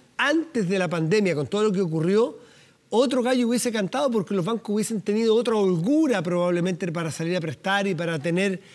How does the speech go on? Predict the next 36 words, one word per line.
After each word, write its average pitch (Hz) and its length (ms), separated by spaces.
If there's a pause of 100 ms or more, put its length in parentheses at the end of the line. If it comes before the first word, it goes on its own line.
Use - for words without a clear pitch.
(160)
para, 165 360
eh, 165 140
a 156 40
lo 156 80
mejor 208 160
no 202 80
hubiese, 202 220
no, 196 120
a 175 120
lo 185 40
mejor 226 300
no 269 60
estaríamos 226 420
viviendo 220 260
los 214 80
niveles 202 380 (320)
de 175 60
inflación 185 420
que 190 80
tenemos 185 320
hoy 156 100
día, 240 380
porque 185 240
a - 20
lo 175 60
mejor 170 220
no 190 80
tendríamos 175 640
la, 160 180
hubiéramos 170 380
tenido 175 180
la 165 60
necesidad 147 320
de 160 80
los 151 160
retiros. 214 420